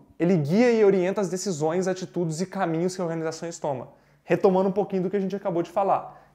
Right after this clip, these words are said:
Então ele basicamente vai guiar tudo. Os valores têm que ser o ponto de partida para qualquer decisão, para qualquer caminho que ela tome.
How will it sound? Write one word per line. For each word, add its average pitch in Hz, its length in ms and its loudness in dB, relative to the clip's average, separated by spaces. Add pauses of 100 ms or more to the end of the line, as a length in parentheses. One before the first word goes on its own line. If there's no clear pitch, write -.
Então 160 180 -2
ele 202 60 2
basicamente 190 560 0
vai 180 140 -2
guiar 175 380 -4
tudo. 170 280 -2
Os 165 160 -2
valores 156 580 -2
têm 202 220 -6
que 196 80 -14
ser - 460 -6 (160)
o 156 80 -10
ponto 240 680 -2 (100)
de 160 120 -8
partida 202 840 -4
para 208 160 -4
qualquer 185 420 -6
decisão, 170 580 -6
para 170 140 -10
qualquer 170 360 -12
caminho 160 340 -6
que 156 80 -12
ela 170 140 -6
tome. 127 340 -10